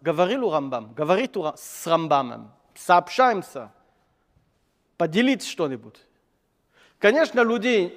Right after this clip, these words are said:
не всегда это сделали, потому что время Рамбам это было на секунды,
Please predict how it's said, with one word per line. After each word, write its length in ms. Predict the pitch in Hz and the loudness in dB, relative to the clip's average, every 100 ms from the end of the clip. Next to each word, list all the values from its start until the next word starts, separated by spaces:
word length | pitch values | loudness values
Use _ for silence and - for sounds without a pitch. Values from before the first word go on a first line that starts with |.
| - | -10
не 160 | 170 196 | 0 0
всегда 320 | 196 208 196 | 0 -2 0
это 180 | 196 202 | 0 0
сделали, 280 | 170 285 254 | 0 0 0
потому 260 | 190 175 | 0 0
что 240 | 165 190 160 | 0 0 0
время 520 | 147 156 175 220 196 | -2 -4 4 6 8
Рамбам 440 | 175 185 185 247 | 6 6 4 4
это 160 | 214 190 | 4 0
было 220 | 185 202 | 2 2
на 120 | 185 | 2
секунды, 640 | 165 180 220 339 277 151 | 0 -2 0 0 0 -4